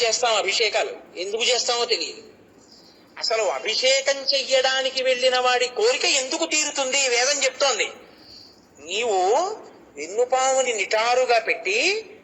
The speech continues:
కూర్చుని అసలు శివాలయంలోకి వెళ్ళి ఎవరు పడితే వాళ్ళు అభిషేకం చేసుకుందామన్న కోరిక కూడా తప్పు. ఎందుకంటే అభిషేక జలాలన్నీ తొక్కుతావు, నిర్మాల్యం. ఎందుకు వచ్చిన గొడవ నీకు? అర్చకులు ఉన్నారుగా, అర్చకుడు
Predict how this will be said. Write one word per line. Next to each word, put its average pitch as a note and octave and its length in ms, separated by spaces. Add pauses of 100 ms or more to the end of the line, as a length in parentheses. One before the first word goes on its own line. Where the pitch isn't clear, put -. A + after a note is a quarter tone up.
(360)
కూర్చుని A#3 880 (380)
అసలు A3+ 260
శివాలయంలోకి A3+ 960
వెళ్ళి G#3+ 240
ఎవరు G#3 240
పడితే G#3+ 340
వాళ్ళు G3 240
అభిషేకం G3 560
చేసుకుందామన్న F#3 640
కోరిక G3+ 400
కూడా F3 200
తప్పు. - 600
ఎందుకంటే A3 340
అభిషేక A3 380
జలాలన్నీ A3+ 420
తొక్కుతావు, G#3+ 400
నిర్మాల్యం. E3+ 520 (120)
ఎందుకు B3 220
వచ్చిన A#3+ 160
గొడవ B3 220
నీకు? B3 300 (680)
అర్చకులు - 400
ఉన్నారుగా, C4 380
అర్చకుడు C4+ 800